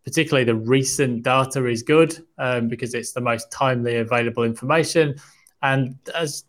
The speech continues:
Amy said, there's a bit of an art to this as well. You need to have a feel for what's happening in the market, chat to some agents, um, see where the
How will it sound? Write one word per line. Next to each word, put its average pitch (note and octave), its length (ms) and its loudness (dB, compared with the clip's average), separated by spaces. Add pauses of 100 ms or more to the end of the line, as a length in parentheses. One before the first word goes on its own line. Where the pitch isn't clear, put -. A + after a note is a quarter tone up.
(140)
Amy F3 220 2
said, F3 220 6
there's D#3 140 6
a E3 40 -4
bit G3+ 120 8
of E3 80 6
an D3+ 120 4
art D3 200 4
to D3+ 100 0
this C#3 200 2
as C3 160 0
well. C#3+ 200 4
You B2+ 80 2
need D3 160 0
to - 40 0
have C3+ 120 2
a B2 60 -4
feel C#3+ 500 2
for C#3 100 -2
what's B2+ 220 4
happening B2+ 320 0
in A#2 80 2
the A2+ 80 4
market, B2 500 2
chat B2+ 220 -6
to C3 80 -12
some B2 180 -8
agents, C3+ 720 0 (500)
um, B2 380 2
see C#3 240 4
where A#2+ 340 4
the A#2 240 -2